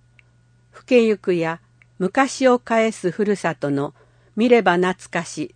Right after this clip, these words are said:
月ぞさやけき。坂口和恵。ありがとう。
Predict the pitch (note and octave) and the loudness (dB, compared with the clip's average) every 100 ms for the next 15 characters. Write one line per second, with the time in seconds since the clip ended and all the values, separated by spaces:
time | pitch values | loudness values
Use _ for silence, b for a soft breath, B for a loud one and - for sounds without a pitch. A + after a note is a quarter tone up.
0 | _ - - G#3 F3+ D#3+ E3+ D#3+ D3+ - | _ -12 -6 -2 0 0 -2 -4 -6 -8
1 | C#3+ - - - _ _ _ _ _ _ | -12 -12 -20 -20 _ _ _ _ _ _
2 | _ F#3 F3 G3 E3+ - - - D3 C3 | _ -8 -2 -2 -4 -8 -12 -12 -12 -8
3 | C#3 B2 - _ _ _ _ _ _ _ | -8 -8 -12 _ _ _ _ _ _ _
4 | _ _ - A#3 C#4 A3 G3 - D3+ A#2 | _ _ -2 0 2 2 0 0 -2 -2
5 | - | -8